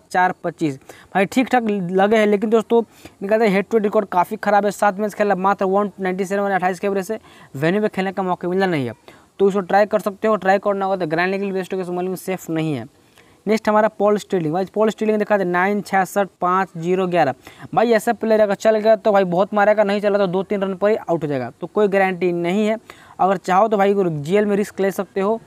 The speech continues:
लेकिन इनका हेड टू रिकॉर्ड ठीक ठाक है। ग्यारह मैच खेला भाई, तीन सौ सैंतीस बनाया,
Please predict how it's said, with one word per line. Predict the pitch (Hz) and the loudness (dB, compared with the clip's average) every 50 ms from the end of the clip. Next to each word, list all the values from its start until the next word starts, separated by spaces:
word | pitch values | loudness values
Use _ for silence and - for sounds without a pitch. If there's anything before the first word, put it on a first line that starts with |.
| - - - - - | -20 -20 -20 -12 -6
लेकिन | 180 185 196 208 | -4 -2 -2 -2
इनका | 208 196 196 | -2 -2 0
हेड | 165 185 196 180 | 0 -2 -2 0
टू | 214 | -2
रिकॉर्ड | 208 196 190 - 202 - - | -2 -2 0 0 -2 -2 -2
ठीक | - 202 - | -8 -6 -2
ठाक | - 208 196 | -2 -2 0
है। | 202 | 0
ग्यारह | 185 170 180 185 190 196 | 0 0 2 2 2 2
मैच | 202 180 | 0 -2
खेला | - 202 196 190 | -2 0 0 2
भाई, | 196 202 190 | 2 0 -2
तीन | - - - 208 208 208 | -2 -6 -6 -4 -4 -4
सौ | 196 | -4
सैंतीस | 180 - 196 202 196 | -4 -4 -4 -4 -4
बनाया, | 190 202 196 196 202 220 | -4 -2 -2 0 -2 -2